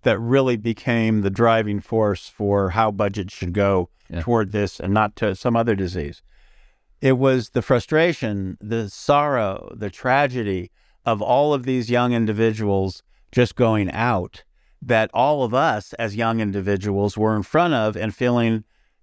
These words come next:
Speaker 1: inadequate and guilty about not being able to do that, 'cause those who went into infectious diseases wanted them, they went there because of the magic bullet therapeutics that
Speaker 2: Yeah.
Speaker 1: that discipline affords, as opposed to, uh,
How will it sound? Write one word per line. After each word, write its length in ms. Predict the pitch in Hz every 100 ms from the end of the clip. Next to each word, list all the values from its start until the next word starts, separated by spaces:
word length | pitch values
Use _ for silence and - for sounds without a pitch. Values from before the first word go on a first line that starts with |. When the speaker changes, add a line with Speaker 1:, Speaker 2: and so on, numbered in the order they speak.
| -
Speaker 1:
inadequate 640 | 127 123 135 - 131 117
and 200 | - 110
guilty 380 | 98 131 156 113
about 340 | 104 110 110 101
not 280 | 120 143
being 200 | - 104
able 260 | 92 92 95
to 120 | 95
do 160 | 98 95
that, 240 | 95 104
'cause 300 | - 107 95 _ _ _ _
those 240 | 135 160 -
who 80 |
went 180 | 139 131
into 300 | 123 117 123
infectious 480 | 113 - 123 - 113
diseases 640 | 120 107 135 143 117 107 - _ _
wanted 360 | 127 143 180 110
them, 140 | 104 -
they 200 | 113 135
went 180 | 156
there 160 | 151 131
because 320 | 123 131 123
of 80 | 117
the 80 | 120
magic 320 | 123 123 110
bullet 360 | 117 127 123 - _ _ _ _
therapeutics 680 | 131 123 - 175 175 101 -
that 180 | 120 101
Speaker 2:
Yeah. 140 | 87
Speaker 1:
that 240 | 104 123 - _ 104
discipline 540 | 123 - 113 120 110
affords, 680 | 101 - 117 101 78 76 - -
as 160 | 104 107
opposed 400 | 107 123 120 -
to, 240 | 123 110 104 _ _ _ _ _ -
uh, 220 | 113 104